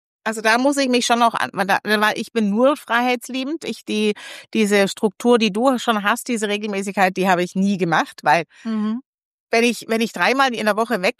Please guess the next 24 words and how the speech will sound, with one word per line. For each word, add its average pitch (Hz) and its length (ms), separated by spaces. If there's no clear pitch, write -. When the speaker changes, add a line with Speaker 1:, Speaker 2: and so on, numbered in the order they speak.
Speaker 1:
bin 196 260
und 190 160
morgens 208 360
um 196 80
fünf 233 220
im 202 100
Auto 233 260
sitze, 190 400
dann 180 180
habe 180 140
ich 202 120
so 180 100
eine 170 120
Struktur 170 500
mit 156 180
morgens, 160 500
mit 156 140
meinen 151 220
Morgenritualen, 151 960
äh, - 240
Speaker 2:
Mhm. - 60
Speaker 1:
habe 202 160
ich - 100
nicht. 151 300